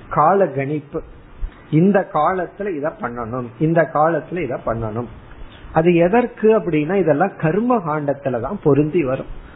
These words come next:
ஒரு யாகமோ பூஜையோ அல்லது ஒரு புதிய செயலோ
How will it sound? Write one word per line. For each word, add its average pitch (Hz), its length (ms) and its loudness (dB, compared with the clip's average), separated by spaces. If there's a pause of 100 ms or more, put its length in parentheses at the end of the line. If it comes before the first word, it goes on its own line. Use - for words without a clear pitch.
(320)
ஒரு 196 260 6
யாகமோ 160 760 0
பூஜையோ 151 680 -2 (280)
அல்லது 160 380 0
ஒரு 151 360 2 (180)
புதிய 202 440 2
செயலோ 139 500 0